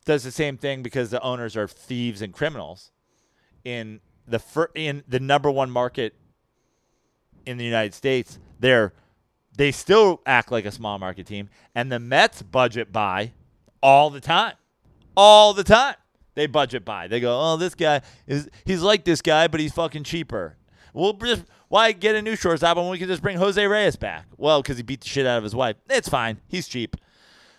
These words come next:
The Mets, if the Mets made the playoffs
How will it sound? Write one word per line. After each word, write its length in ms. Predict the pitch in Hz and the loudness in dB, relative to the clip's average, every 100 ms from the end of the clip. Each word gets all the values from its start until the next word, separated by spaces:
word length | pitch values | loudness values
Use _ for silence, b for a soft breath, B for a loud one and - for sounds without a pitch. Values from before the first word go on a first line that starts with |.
| b b _ _ _ _ _ - | b b _ _ _ _ _ -6
The 180 | 120 147 | -2 2
Mets, 460 | 156 240 - - - _ | 2 2 -2 -12 -14 _
if 120 | 156 - | -8 -4
the 100 | 160 | 0
Mets 280 | 185 233 | 0 -2
made 160 | 196 180 | -2 -2
the 80 | 151 | 0
playoffs 360 | 180 196 170 | 0 0 -2